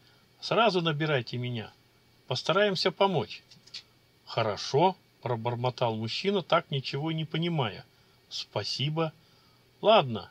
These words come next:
если потревожили, извините. До свидания». Здоровяк шагнул назад, и слепящий свет десятка фар от беспорядочно натыканных впереди машин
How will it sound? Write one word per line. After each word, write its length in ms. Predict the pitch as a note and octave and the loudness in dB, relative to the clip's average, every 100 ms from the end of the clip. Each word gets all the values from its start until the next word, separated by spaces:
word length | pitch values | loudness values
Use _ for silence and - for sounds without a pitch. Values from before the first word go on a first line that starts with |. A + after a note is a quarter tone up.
| _ D3+ | _ 0
если 280 | F#3+ F#3+ | 2 2
потревожили, 760 | F#3 F3 F#3+ G3+ A3+ E3+ C#3 D3 | 0 0 0 0 0 0 -2 -2
извините. 640 | D3 F3 F#3 B2 - - - _ _ | -2 -2 0 -2 -4 -14 -16 _ _
До 180 | A#2 B2+ | -4 -2
свидания». 600 | C#3 F#3+ F3 B2+ G2 F#2+ _ _ _ - - - _ _ | 0 0 0 0 -2 -14 _ _ _ -20 -20 -20 _ _
Здоровяк 580 | G#2+ A2+ C#3+ F#3+ G#3+ - | -8 0 2 2 0 0
шагнул 420 | D3+ D3+ D3+ C#3 | -2 0 2 2
назад, 400 | C3 C#3 F#3 G3+ _ - _ _ | 2 4 2 2 _ -20 _ _
и 100 | - | -4
слепящий 640 | C#3+ D#3+ D#3+ F#3 D#3+ - C#3+ | -2 -2 0 2 2 0 -4
свет 360 | - D#3 C#3+ | -2 -2 -4
десятка 520 | C3+ C3+ D3 C#3+ - C#3 | -4 -2 0 -2 -4 -2
фар 320 | - F3+ E3+ _ - _ _ | 2 2 0 _ -20 _ _
от 120 | C3 C3+ | -6 -6
беспорядочно 920 | B2 D3 - D#3 E3 D3+ D3 - D3+ | -4 -6 -2 0 2 0 -2 -2 -2
натыканных 640 | D3 C#3+ D#3+ C#3+ C#3+ C#3+ | -2 -2 -4 -2 -2 -2
впереди 440 | - - D3 C#3+ C#3+ | -6 -10 -8 -6 -4
машин 440 | D3 C#3+ D#3+ D3 | -4 -4 -4 -6